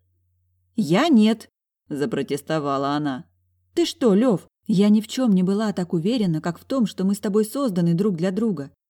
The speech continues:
Наши родители как-то разглядели это с самого нашего детства, и думаю, что они ужасно обрадуются нашей новости". "Ты успокоилась?" спросил я о том, что меня не переставало волновать,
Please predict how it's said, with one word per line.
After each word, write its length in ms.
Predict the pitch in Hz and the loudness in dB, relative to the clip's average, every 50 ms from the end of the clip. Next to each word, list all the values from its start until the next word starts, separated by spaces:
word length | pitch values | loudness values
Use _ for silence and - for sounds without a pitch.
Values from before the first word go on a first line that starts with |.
| _ _ - | _ _ -4
Наши 260 | 190 190 190 - 214 | -2 0 0 0 0
родители 420 | 196 196 202 214 220 - 196 180 185 | 0 0 0 0 0 0 0 0 0
как-то 260 | - 214 185 - 208 | -2 -4 -6 -4 -4
разглядели 560 | 214 190 185 190 208 196 196 254 269 233 208 | -4 -4 -4 -4 -6 -4 -2 -2 0 0 0
это 180 | 175 170 175 170 | 0 -2 -4 -6
с 60 | - | -6
самого 300 | - 202 202 202 202 208 | -4 -2 -2 -2 0 -2
нашего 320 | 208 214 202 - 208 226 | -2 -2 -4 -4 -4 -4
детства, 500 | 214 208 233 214 175 - - - 170 147 - _ _ _ _ - | -2 0 0 0 -2 -2 -6 -10 -10 -12 -12 _ _ _ _ -4
и 100 | 247 247 | -2 0
думаю, 260 | 262 285 269 247 240 | 2 4 4 4 2
что 160 | 233 - 254 | 0 -2 -2
они 160 | 240 233 233 | 0 2 2
ужасно 420 | 233 226 226 277 - - - 180 175 | 2 0 0 -4 -8 -6 -4 -2 -2
обрадуются 600 | 160 175 202 208 180 165 160 156 - 175 156 151 - _ _ - | 0 0 -2 -2 -2 -2 -4 -4 -4 -4 -6 -6 -8 _ _ -4
нашей 320 | 202 185 175 - 185 165 | -2 -2 -2 -2 -2 -2
новости". 540 | 160 156 156 143 147 156 - - - 139 147 _ _ _ _ _ _ _ _ _ _ _ _ _ _ _ | 0 0 -2 -4 -6 -8 -10 -12 -14 -14 -14 _ _ _ _ _ _ _ _ _ _ _ _ _ _ _
"Ты 180 | - 147 139 135 | -4 -2 -2 -2
успокоилась?" 880 | 143 - - 160 165 - - 175 202 233 226 190 147 131 - - - _ _ _ _ _ _ _ _ _ _ | -2 -4 -4 -4 -4 -2 0 0 2 2 2 2 0 -2 -6 -12 -20 _ _ _ _ _ _ _ _ _ _
спросил 560 | - - - - - 131 143 - 156 160 156 | -20 -14 -8 -8 -6 -6 -6 -4 -2 0 0
я 220 | 151 147 147 143 143 | 0 0 0 -2 -4
о 20 | |
том, 260 | - - 175 170 156 | -4 -4 -4 -2 -2
что 180 | 147 - - 147 | -4 -6 -6 -4
меня 260 | 147 147 151 151 143 | -2 -2 -2 0 -2
не 100 | 143 139 | -2 -4
переставало 600 | - 139 147 - - 156 160 160 160 151 143 139 | -4 -6 -8 -8 -6 -6 -4 -2 -2 -2 -2 -2
волновать, 580 | 135 143 143 151 160 160 156 147 120 117 - _ | -2 -4 -2 -2 -2 -4 -4 -6 -8 -10 -12 _